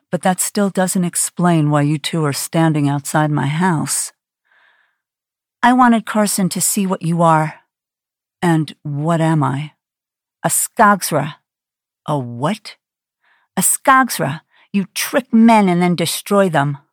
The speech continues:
Sally White stares at Carson's mom, like maybe she knows what Heliana's talking about, but his mom looks just as confused and bewildered as Sally White.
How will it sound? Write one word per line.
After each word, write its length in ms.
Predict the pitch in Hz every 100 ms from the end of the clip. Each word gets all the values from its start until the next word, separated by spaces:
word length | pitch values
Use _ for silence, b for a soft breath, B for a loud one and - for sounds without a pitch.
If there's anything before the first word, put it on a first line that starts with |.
| _ _ _ _ _ _ _ _ _ _ _ _ _
Sally 380 | - 233 269 233
White 280 | 208 196 -
stares 400 | - 202 196 -
at 100 | -
Carson's 480 | 202 190 - 139 165
mom, 380 | 170 151 - - _ _ _ -
like 180 | 180 -
maybe 280 | 208 320 202
she 180 | -
knows 380 | 170 202 226 180
what 140 | - 180
Heliana's 640 | 202 202 175 202 165 -
talking 400 | - 202 196 160
about, 360 | 131 139 135 - _ B B B -
but 80 | 196
his 160 | 170
mom 340 | 190 247 233 151
looks 300 | 175 - -
just 320 | 220 226 -
as 140 | 220
confused 680 | - 170 - 208 247 240 -
and 120 | 170
bewildered 560 | 170 156 202 247 151 147
as 100 | 147
Sally 340 | 202 190 185
White. 420 | 160 214 175 -